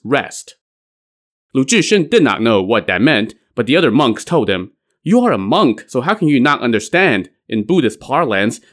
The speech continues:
to round out the circle and in silence rest means to die." Hearing that, Lu Zhishen laughed and said, "Well, since rounding out the circle means to die,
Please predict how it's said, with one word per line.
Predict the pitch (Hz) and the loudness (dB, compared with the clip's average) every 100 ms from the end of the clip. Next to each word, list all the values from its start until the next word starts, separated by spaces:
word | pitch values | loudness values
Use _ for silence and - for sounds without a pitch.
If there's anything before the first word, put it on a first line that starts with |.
| - | -10
to | 120 95 | -6 -4
round | 90 135 135 104 | -2 -2 0 0
out | 131 123 | 0 0
the | 104 | -4
circle | - 180 160 98 117 107 | 0 0 0 -2 -2 0
and | 104 104 | -2 -2
in | 101 | -4
silence | - 160 110 95 - | -2 -2 -2 -4 -4
rest | 139 139 107 - _ _ - | -2 -2 -2 -6 _ _ -2
means | 104 101 120 | 0 0 -2
to | - 110 | -6 -8
die." | - 131 120 82 - _ _ _ _ _ _ _ _ | -2 -2 -2 -6 -10 _ _ _ _ _ _ _ _
Hearing | - 226 117 90 | 0 0 0 -2
that, | 135 110 101 _ _ | -2 -2 -4 _ _
Lu | 117 | -4
Zhishen | 107 135 104 139 120 | -2 -2 0 0 0
laughed | 127 98 95 110 | 0 -2 -4 -8
and | 98 | -6
said, | - 95 92 _ _ _ - | -4 -4 -4 _ _ _ -2
"Well, | 120 156 131 - | 2 2 2 -4
since | - 113 - | -6 -6 -4
rounding | 123 151 170 | 0 2 2
out | 165 170 | 2 0
the | 165 | -2
circle | - 180 - 104 | 0 0 2 0
means | 131 160 120 | 4 2 2
to | 120 | -4
die, | 127 143 104 127 | -2 0 2 0